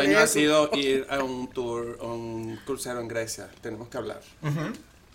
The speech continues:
Speaker 3: Lo podemos hacer, lo podemos hacer realidad.
Speaker 1: Grecia sería fabuloso.
Speaker 2: Sí.
Speaker 1: Yo regreso.
Speaker 2: Y quiero que todos nos vistamos de blanco todos los cinco días que vamos a estar ahí. Todos
Speaker 1: Bueno,
Speaker 2: de blanco.
Speaker 1: no creo que hay ningún problema. Ese fue uno de los propósitos que yo me puse, eh, eh, en,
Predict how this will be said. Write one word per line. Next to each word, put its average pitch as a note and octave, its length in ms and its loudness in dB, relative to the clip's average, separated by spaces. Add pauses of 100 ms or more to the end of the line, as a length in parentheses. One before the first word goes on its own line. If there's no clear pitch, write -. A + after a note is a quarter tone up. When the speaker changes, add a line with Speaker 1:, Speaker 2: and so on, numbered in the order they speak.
(720)
Speaker 3:
Lo C3 120 2
podemos C3+ 280 0
hacer, A#2 220 -6 (100)
lo B2 140 -2
podemos D3+ 300 -2
hacer C3+ 180 -4
realidad. B2 460 0 (240)
Speaker 1:
Grecia A#3+ 300 0
sería F#3+ 240 2
fabuloso. D3+ 560 -2 (380)
Speaker 2:
Sí. A2+ 380 -10
Speaker 1:
Yo G#3 100 2
regreso. F#3 500 0
Speaker 2:
Y D3 80 0
quiero C#3+ 280 2
que D#3+ 100 -2
todos D#3 300 4
nos F#3+ 120 2
vistamos D3 340 -2
de D#3 40 -4
blanco C#3 340 -2
todos E3 220 0
los F3+ 120 -2
cinco C#3 280 -4
días C#3+ 120 -4
que C#3 80 -8
vamos A#2 200 -4
a B2 40 -10
estar - 180 -12
ahí. - 140 -14 (500)
Todos B2 200 -4
Speaker 1:
Bueno, D#3+ 220 2
Speaker 2:
de A2 60 -6
blanco. - 340 -14 (280)
Speaker 1:
no A3+ 140 0
creo A#3 140 0
que A#3 80 0
hay A3 80 4
ningún A3+ 300 0
problema. A3+ 320 2 (340)
Ese A#4 200 0
fue G#4 120 2
uno G4 120 8
de F4+ 40 4
los A3+ 160 0
propósitos G#3+ 640 -6
que G3+ 160 -4
yo F#3 180 -2
me G#3+ 100 -2
puse, G#3 420 -6
eh, - 100 -12
eh, E3 640 -2
en, D#3 260 -2